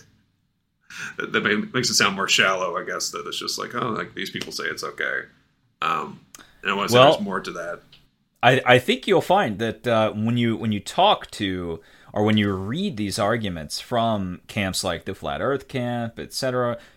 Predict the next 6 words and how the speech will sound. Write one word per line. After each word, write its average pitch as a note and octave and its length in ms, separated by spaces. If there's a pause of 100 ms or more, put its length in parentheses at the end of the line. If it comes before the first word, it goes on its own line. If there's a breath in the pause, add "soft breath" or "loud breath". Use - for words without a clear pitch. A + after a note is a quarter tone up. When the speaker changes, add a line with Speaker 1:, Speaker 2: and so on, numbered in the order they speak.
Speaker 2:
even B2+ 580 (220)
more G#2 400
modern G2 680 (140)
anti-vax G2+ 680
camps, D#2+ 440 (440 soft breath)
uh, F#2+ 440